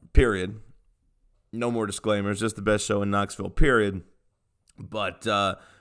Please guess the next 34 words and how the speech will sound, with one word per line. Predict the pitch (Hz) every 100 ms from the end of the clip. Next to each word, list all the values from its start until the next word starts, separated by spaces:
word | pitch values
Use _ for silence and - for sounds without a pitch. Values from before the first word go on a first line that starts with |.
| _
Grant | 117 135 120
Williams | 123 120 120 117 110 - - - -
showing | - 131 147
up | 147
in | 139
some | 131 127
mock | 135 131
drafts | 117 127 127
in | 123
the |
second | 110 - 101 160 117
round | 156 156
now. | 151 156 180 165 - - _ _ _ _ _ _ _ _ _ _
Although | - 104 98 107
I | 104
saw | 113 107
one | 107
on | 101
C | 107
B | 101 101
S | 98
Sports | 104 101
yesterday | 104 101 - 95 98 95 92 _ _ _ -
that | 101 104
had | 113 104 95
both | 87 104 104 101 - 98
Grant | 101 107 104 -
and | 101
Admiral | 101 101 101 98
in | 92 101 98
the | 95 95
first | - - 185 -
round, | 139 113 104 107 _ _ _ _ _ _ _ _ _ _ _ _ _ _ _ _ _ _ _ _ _ - 415 _ _
with | - 165